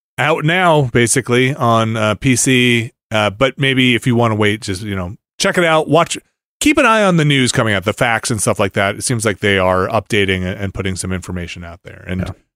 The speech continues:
Speaker 1: I, I'll get, I, again, War-, Vermintide and Vermintide two, th-, I think they did well by, so I will give them,
Speaker 2: Yeah.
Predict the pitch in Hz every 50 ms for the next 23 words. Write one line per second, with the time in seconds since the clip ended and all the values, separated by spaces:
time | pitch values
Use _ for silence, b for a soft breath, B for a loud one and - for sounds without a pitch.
0 | _ _ - 120 127 143 160 175 165 170 160 - - 135 139 139 135 135 135 123
1 | 135 113 98 87 - - _ - 147 123 147 151 - - 196 170 123 131 147 151
2 | 147 131 - 135 127 127 123 120 117 110 110 107 110 113 113 104 - 110 107 98
3 | - - 113 107 104 101 98 95 92 92 - _ _ _ _ _ _ _ _ -
4 | 113 107 120 - - 117 110 - - 110 101 113 101 95 98 92 90 101 104 110
5 | 113 120 127 135 147 143 - - 87 87 - - 101 95 90 92 90 95 87 87
6 | 90 87 87 76